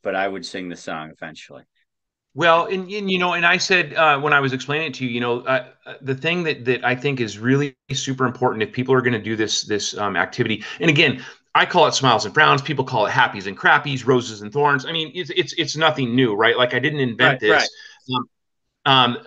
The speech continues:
Speaker 2: but I think what's super important is that you honor the pass, right? You allow kids to pass, no pressure.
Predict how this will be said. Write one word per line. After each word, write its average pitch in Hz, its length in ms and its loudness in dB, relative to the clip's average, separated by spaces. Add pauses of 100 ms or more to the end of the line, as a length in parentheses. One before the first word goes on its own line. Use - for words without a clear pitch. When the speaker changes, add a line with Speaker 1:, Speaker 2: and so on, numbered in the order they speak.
(140)
Speaker 2:
but 147 380 6
I 143 100 2
think 147 300 -8
what's 135 200 0
super 165 520 -2
important 131 500 -2
is 107 220 -4
that 127 160 -10
you 117 320 -6 (100)
honor 131 340 4
the 131 120 2
pass, - 840 -2 (160)
right? 110 320 4 (200)
You 120 200 0
allow 117 520 4
kids 123 380 -2
to - 80 -14
pass, - 440 -2
no 110 320 0
pressure. 127 340 -4